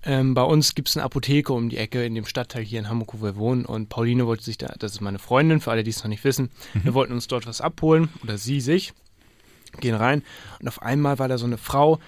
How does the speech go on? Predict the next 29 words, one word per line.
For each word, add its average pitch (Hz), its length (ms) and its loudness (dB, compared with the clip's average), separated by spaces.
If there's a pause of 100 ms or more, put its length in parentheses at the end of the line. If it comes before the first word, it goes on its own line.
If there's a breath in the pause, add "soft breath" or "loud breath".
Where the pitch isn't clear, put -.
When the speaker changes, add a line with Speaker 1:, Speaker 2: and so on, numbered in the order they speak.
(180 soft breath)
Speaker 1:
die 135 80 -4
mit 135 180 0
der 120 140 0
anderen 147 240 4
Frau 139 460 4 (380 loud breath)
an 127 220 0
der 117 100 -2
Theke 147 300 0
diskutiert 135 600 -2
hat. 107 160 -6
So, - 100 -8
äh, 147 260 -4
b, 139 40 -6
b, 120 80 -10
b, 110 300 -16
b, 107 120 -12
bim. 131 260 -4 (380 loud breath)
Und 120 80 -2
dann 120 120 2
stellte 151 360 4
sich 135 240 -2
im 147 140 0
Verlauf 127 560 4
der 139 100 2
Diskussion 143 540 0
heraus, 127 420 2
dass 127 140 -8
diese 123 200 -4
Kundin, 185 600 6